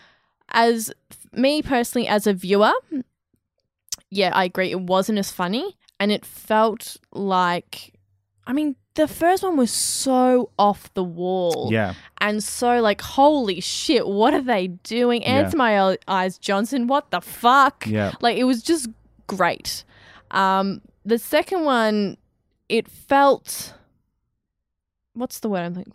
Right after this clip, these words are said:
Speaker 1: for? Contrite? That's not the right word, is it?
Speaker 2: Maybe. Contrite, maybe.
Speaker 1: It's, and even,
Speaker 2: Or
Speaker 1: like,
Speaker 2: trite.
Speaker 1: yeah, and even the, like, the laughs and stuff, I was like,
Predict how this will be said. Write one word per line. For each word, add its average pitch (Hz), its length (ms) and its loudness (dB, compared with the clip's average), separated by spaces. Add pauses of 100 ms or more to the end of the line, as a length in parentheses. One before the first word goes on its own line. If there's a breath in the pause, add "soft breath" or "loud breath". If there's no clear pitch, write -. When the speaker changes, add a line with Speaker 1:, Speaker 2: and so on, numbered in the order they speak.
Speaker 1:
for? - 280 -16 (1200)
Contrite? 294 420 -4
That's - 160 -6
not - 100 -12
the - 60 -10
right - 160 -10
word, - 140 -8
is 226 100 -10
it? 226 60 0
Speaker 2:
Maybe. 175 340 4
Contrite, 185 560 4 (100)
maybe. 185 380 2
Speaker 1:
It's, 196 80 0 (140)
and 311 120 0
even, 349 160 6
Speaker 2:
Or 349 40 8
Speaker 1:
like, 359 120 2
Speaker 2:
trite. 110 280 0 (760)
Speaker 1:
yeah, 247 160 2
and 254 140 0
even 330 180 0
the, 330 100 0
like, 240 360 -2
the 220 100 0
laughs 202 840 2
and 233 200 -6
stuff, 226 320 0
I 226 80 0
was 220 120 -4
like, 208 280 -2